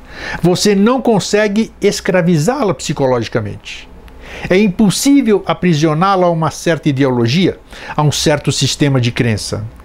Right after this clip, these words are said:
Mas depois que você cria a culpa na mente de uma pessoa, toma tudo que havia de coragem nela,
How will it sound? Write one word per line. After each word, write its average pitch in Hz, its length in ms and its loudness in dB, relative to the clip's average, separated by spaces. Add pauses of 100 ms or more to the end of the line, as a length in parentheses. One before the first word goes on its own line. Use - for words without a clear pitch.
(500)
Mas 143 280 2
depois 208 520 2
que - 140 -2
você 226 380 0
cria 220 380 2
a 170 40 -2
culpa 262 760 0 (340)
na 151 180 0
mente 180 380 2
de 165 80 2
uma 170 160 2
pessoa, 147 600 0 (560)
toma 254 300 2
tudo 254 500 2
que - 140 -2
havia 202 380 2
de 175 140 -2
coragem 175 600 0
nela, 135 420 0